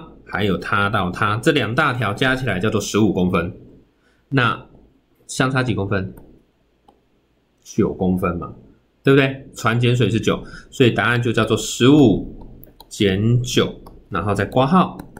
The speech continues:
除以二，所以等于三。三是什么呢？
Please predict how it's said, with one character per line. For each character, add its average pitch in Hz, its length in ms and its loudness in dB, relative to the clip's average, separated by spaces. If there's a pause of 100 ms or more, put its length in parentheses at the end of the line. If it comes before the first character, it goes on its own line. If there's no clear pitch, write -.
(220)
除 92 300 -4
以 85 180 -4 (160)
二， 123 240 0 (520)
所 - 160 -10
以 - 40 -14
等 - 200 -12
于 85 120 -8
三。 113 540 -6 (180)
三 185 280 2
是 196 80 4
什 156 120 4
么 131 140 2
呢？ 196 240 2